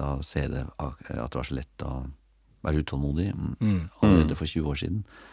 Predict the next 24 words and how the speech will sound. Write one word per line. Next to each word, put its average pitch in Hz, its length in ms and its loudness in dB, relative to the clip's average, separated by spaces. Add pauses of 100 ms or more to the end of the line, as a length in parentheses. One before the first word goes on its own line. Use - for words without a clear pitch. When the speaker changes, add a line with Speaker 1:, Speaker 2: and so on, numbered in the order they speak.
(300)
Speaker 2:
Mm. 95 240 0
Speaker 1:
Så - 180 -6 (260)
når 85 140 4
det 87 60 0
kommer 78 220 4
et - 120 -2
nytt 98 240 -2
album 76 1040 0
som 85 140 -2
jeg 78 180 2
skal - 300 -6
streame 73 340 0
og 76 80 2
høre 69 160 0
på, 78 160 -2
så 73 240 -4 (1400)
synes - 180 -6
jeg 101 100 2
ikke 131 140 6
det 85 160 6
er 85 160 0
så 95 80 2
veldig 90 160 10
annerledes 73 640 4